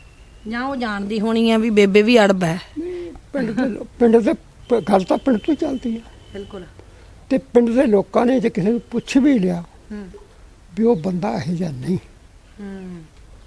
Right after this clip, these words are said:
Speaker 2: ਜਿਹੜੀ ਉਹ ਗੱਲ ਕਰਦੇ ਮੂੰਹ ਚੋਂ ਉਹੀ ਹੋਊਗੀ।
Speaker 1: ਹੂੰ।
Speaker 2: ਉਹ ਮੰਨਣ ਵਾਲੀ ਨਹੀਂ। ਮੇਰਾ ਇੱਥੇ ਵੀ ਕਿਸੇ ਨਾਲ ਰੌਲਾ ਪੈ ਜੇ,
Speaker 1: ਹੂੰ।
Speaker 2: ਪਹਿਲਾਂ ਤਾਂ ਮੈਂ ਵਾਅਦਾ ਨਹੀਂ ਕਰਦਾ, ਜੇ ਵਾਅਦਾ ਹੋ ਜੇ ਕੋਈ ਕਰ-,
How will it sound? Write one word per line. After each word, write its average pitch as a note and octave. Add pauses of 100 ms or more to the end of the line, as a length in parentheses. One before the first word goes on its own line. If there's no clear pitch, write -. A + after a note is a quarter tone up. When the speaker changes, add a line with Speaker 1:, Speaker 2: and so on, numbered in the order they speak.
(100)
Speaker 2:
ਜਿਹੜੀ G#3
ਉਹ A#3
ਗੱਲ G3
ਕਰਦੇ F#3
ਮੂੰਹ G3
ਚੋਂ G3+
ਉਹੀ E3
ਹੋਊਗੀ। C#3+ (360)
Speaker 1:
ਹੂੰ। G3 (600)
Speaker 2:
ਉਹ G#3+
ਮੰਨਣ F3
ਵਾਲੀ E3+
ਨਹੀਂ। F3
ਮੇਰਾ G#3+
ਇੱਥੇ C#4+
ਵੀ F4
ਕਿਸੇ C#4
ਨਾਲ G#3+
ਰੌਲਾ F3+
ਪੈ F3+
ਜੇ, D#3+ (360)
Speaker 1:
ਹੂੰ। G3+ (840)
Speaker 2:
ਪਹਿਲਾਂ A#3+
ਤਾਂ -
ਮੈਂ -
ਵਾਅਦਾ G#3+
ਨਹੀਂ A#3
ਕਰਦਾ, A#3
ਜੇ A3
ਵਾਅਦਾ G#3
ਹੋ E3+
ਜੇ A#3+ (340)
ਕੋਈ A3
ਕਰ-, G3+